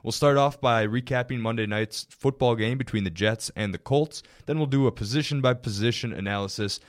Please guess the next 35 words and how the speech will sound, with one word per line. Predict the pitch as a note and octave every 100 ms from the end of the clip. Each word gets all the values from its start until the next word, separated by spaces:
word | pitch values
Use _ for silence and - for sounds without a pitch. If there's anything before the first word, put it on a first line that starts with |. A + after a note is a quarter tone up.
| -
of | - G2+
the | F#2+
hot | A#2 G2+
waiver | G#2 G#2 G2
wire | G2 F#2
pickups | F2+ G#2 - F#2 F2+ -
heading | - B2+ A#2+ A2+
into | G#2 G2+ G2+
week | F#2 F#2+
three, | - F#2+ F#2+
with | F#2+ F2+
a |
lot | F#2 F#2
of | F#2 F2+ - - _
fab | - A#2+ A2+
and | G#2+
waiver | G2 G2 F#2+
wire | F#2+ F#2+ F#2
deadlines | F2+ F#2+ F2+ F#2 F2+
coming | - F#2+ F#2
here | F#2+ E2
Tuesday | - F#2+ F2 F2+
night | F2 F2 E2
or | F2+
Wednesday | E2+ E2+ F2+ F2+ E2+
evening | F2 E2+ F2 F2
as | F2
well. | F2+ F#2 F2+ _ _ _
One | - D3
final | D#3 D3+
reminder | D3 C3 C3 C#3
before | C#3 A#2+ - C3
we | B2
get | A#2 -
going, | B2+ D3+